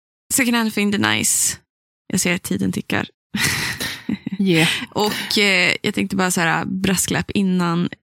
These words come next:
Speaker 1: det tidigare avsnittet så pratade vi också lite om A D H D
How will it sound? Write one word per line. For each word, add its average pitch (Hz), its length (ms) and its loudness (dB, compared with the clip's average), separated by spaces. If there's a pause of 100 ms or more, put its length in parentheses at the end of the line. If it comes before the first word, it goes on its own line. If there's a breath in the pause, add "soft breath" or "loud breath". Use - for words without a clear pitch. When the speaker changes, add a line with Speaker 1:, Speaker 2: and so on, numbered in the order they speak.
(100)
Speaker 1:
det 208 160 2
tidigare 190 420 2
avsnittet - 500 -2
så 170 280 0
pratade 180 400 0
vi 170 120 0
också - 180 -2
lite 180 380 0
om 180 320 0
A 190 200 2
D 185 100 2
H 185 300 2
D 175 320 0